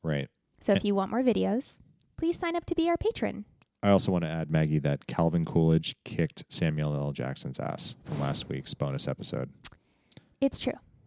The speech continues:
Speaker 2: I accept my defeat gracefully, and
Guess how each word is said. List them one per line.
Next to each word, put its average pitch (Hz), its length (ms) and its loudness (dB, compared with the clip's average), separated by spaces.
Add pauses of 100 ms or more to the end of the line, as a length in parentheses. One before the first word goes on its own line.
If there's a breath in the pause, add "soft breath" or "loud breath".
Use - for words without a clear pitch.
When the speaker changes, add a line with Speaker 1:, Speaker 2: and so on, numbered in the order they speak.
(200)
Speaker 2:
I 220 140 -2
accept 226 560 -2
my 254 120 0
defeat 233 300 -4
gracefully, 262 600 0 (120)
and 220 480 0